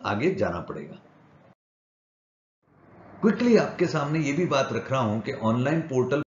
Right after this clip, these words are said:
पर अगर आप enter करेंगे तो आपको कैसे अपनी आईटीआर one fill up करने के लिए पूछना है, से मैंने login किया। Login करने के बाद में मैंने ई file पर क्लिक किया। ई file पर click करने के बाद में income tax return option पर टैप किया,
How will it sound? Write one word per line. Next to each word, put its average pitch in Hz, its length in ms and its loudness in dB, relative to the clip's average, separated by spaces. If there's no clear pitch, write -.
पर 139 140 2
अगर 123 180 2
आप 123 200 0
enter 101 240 -2
करेंगे 95 400 -4
तो 123 140 -6
आपको 117 340 -4
कैसे 117 360 0
अपनी 131 260 -4
आईटीआर 113 340 0
one 113 280 -2
fill 104 120 -2
up 110 160 -4
करने 107 220 -2
के 98 100 -6
लिए 120 80 -2
पूछना 104 360 -4
है, 98 220 -4
से 131 260 -4
मैंने 120 200 0
login 104 400 0
किया। 107 460 -2
Login 101 380 2
करने 123 300 0
के 113 100 -2
बाद 101 320 -2
में 101 180 -4
मैंने 143 380 0
ई 165 120 6
file 127 200 2
पर 123 160 2
क्लिक 104 320 -4
किया। - 280 -2
ई 156 200 4
file 135 180 6
पर 139 240 0
click 139 240 -4
करने 123 260 0
के 120 80 -2
बाद 110 240 2
में 127 180 -6
income 123 380 0
tax 127 240 -4
return 120 260 0
option 117 360 -4
पर 113 200 -2
टैप 92 320 -4
किया, 123 140 0